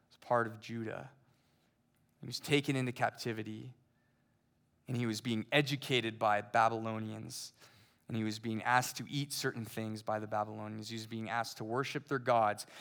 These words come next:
And in fact, we'll talk about this a little bit tomorrow, but they, they were given new names. Daniel was given a name, Belteshazzar. And, and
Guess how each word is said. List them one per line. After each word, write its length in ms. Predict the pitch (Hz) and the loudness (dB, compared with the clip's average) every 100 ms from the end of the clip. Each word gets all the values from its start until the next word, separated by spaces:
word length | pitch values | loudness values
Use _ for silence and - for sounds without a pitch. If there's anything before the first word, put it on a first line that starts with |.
| - - | -14 -4
And 100 | 120 | -2
in 60 | |
fact, 540 | 107 143 127 - - - - | 4 8 8 6 -16 -12 -2
we'll 80 | 143 | 0
talk 300 | - 151 143 | 6 6 8
about 200 | 139 127 | 6 6
this 160 | 127 | -2
a 40 | 135 | 2
little 180 | 139 135 | 2 2
bit 140 | 131 | -2
tomorrow, 320 | 127 120 135 | 2 4 4
but 120 | 127 | 4
they, 140 | 117 127 117 - | 0 -2 -2 -4
they 160 | 131 120 | 0 0
were 120 | 113 | -2
given 460 | 110 139 135 120 | 2 4 4 0
new 220 | 113 131 120 | 0 0 0
names. 680 | 113 123 117 101 - - - - - | 0 2 0 -4 -8 -10 -12 -20 -2
Daniel 360 | 135 139 139 135 | 4 6 6 2
was 140 | 127 | 0
given 220 | 117 127 | -2 0
a 40 | 123 | 0
name, 240 | 120 117 | 0 -2
Belteshazzar. 920 | 110 107 - 139 - 113 107 101 101 - - - - _ _ _ _ _ _ _ _ _ _ _ _ _ - | -2 -4 0 -2 -2 -2 0 2 0 -6 -20 -20 -20 _ _ _ _ _ _ _ _ _ _ _ _ _ 0
And, 300 | 131 120 - | 2 2 0
and 280 | 123 113 110 | -2 -2 -2